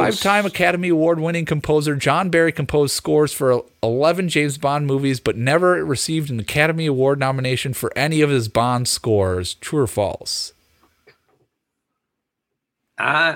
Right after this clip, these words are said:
Speaker 2: let's see. Okay, five-time, uh, for eleven James Bond, but never received an Academy Award for nomination for any of the Bond scores. Wow. I'm gonna say true.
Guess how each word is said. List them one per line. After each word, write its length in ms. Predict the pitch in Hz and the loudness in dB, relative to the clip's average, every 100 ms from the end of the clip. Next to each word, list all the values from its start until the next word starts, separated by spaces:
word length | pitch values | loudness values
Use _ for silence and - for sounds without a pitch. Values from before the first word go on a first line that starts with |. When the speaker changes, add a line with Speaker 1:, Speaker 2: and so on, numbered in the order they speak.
| - | -2
Speaker 2:
let's 220 | 123 123 | -4 -2
see. 200 | 120 92 | -4 0
Okay, 380 | 110 120 98 87 | 0 0 -2 -4
five-time, 880 | - 117 139 147 - 139 139 135 | -2 0 0 -2 -4 -4 -2 -4
uh, 480 | 113 110 104 104 101 - _ _ _ _ | -6 -6 -8 -10 -12 -16 _ _ _ _
for 140 | - 101 | -4 2
eleven 300 | 127 147 139 | 2 2 0
James 280 | 123 120 | 0 0
Bond, 240 | 117 101 - | -2 -6 -8
but 120 | 98 | -8
never 520 | 101 123 131 156 180 | -4 -2 0 0 0
received 500 | 156 139 - 147 135 | 0 -2 0 -2 0
an 100 | 123 | -2
Academy 600 | 104 - 120 127 143 139 | -2 -2 0 2 2 2
Award 520 | 127 113 117 117 113 | 2 2 2 2 0
for 180 | - 95 | -2 -4
nomination 720 | 101 113 123 107 101 101 - 101 | 0 2 0 0 -2 -2 -6 -8
for 500 | - 87 76 62 - | -4 -2 0 -2 -6
any 320 | 123 135 127 | -4 -2 -4
of 100 | - | -8
the 80 | 73 - | -12 -14
Bond 360 | - 101 107 98 | -8 -6 -4 -2
scores. 720 | - - 98 92 - - - - _ _ - _ _ _ _ _ _ _ _ _ _ _ _ - | -2 -2 -2 0 0 -4 -6 -10 _ _ -20 _ _ _ _ _ _ _ _ _ _ _ _ -4
Wow. 800 | - - - 330 - - - - - - _ _ _ _ _ _ _ _ _ _ _ _ _ _ _ _ _ _ _ _ _ _ _ _ _ | 0 2 4 2 0 -4 -8 -12 -18 -20 _ _ _ _ _ _ _ _ _ _ _ _ _ _ _ _ _ _ _ _ _ _ _ _ _
I'm 80 | - | -2
gonna 100 | 208 | 0
say 200 | - 156 | 2 0
true. 460 | 131 - 135 - | 0 0 0 0